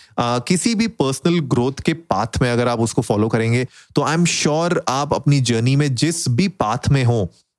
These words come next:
अपने पर्सनल ग्रोथ की, उसमें आप आगे बढ़ पाएंगे और ग्रो कर पाएंगे एक, एक अच्छी स्पीड से, अ, एक, एक अच्छे एक्सपीरियंस के साथ, राइट? नंबर वन स्ट्रेटजी मुझे लगता है जो हम लोग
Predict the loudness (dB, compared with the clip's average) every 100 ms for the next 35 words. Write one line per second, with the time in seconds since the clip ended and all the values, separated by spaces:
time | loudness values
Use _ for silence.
0 | -6 -2 0 0 0 2 2 0 0 0
1 | 0 0 0 -2 -2 -2 0 -2 -2 -10
2 | -10 -2 0 0 0 0 2 0 0 -2
3 | 0 0 0 0 0 0 0 0 0 -2
4 | -4 -2 -2 -2 -2 -2 -2 -2 -2 -2
5 | -2 -4 -2 -4 -12 _ -4 -2 -2 -2
6 | -2 -2 -2 -2 -4 -4 -2 0 0 -2
7 | -4 -2 -4 -2 -4 -6 -14 _ -20 -20
8 | _ -2 0 2 0 0 0 -2 -2 -2
9 | 0 0 2 2 0 -2 -2 0 0 0
10 | 0 2 2 2 0 -4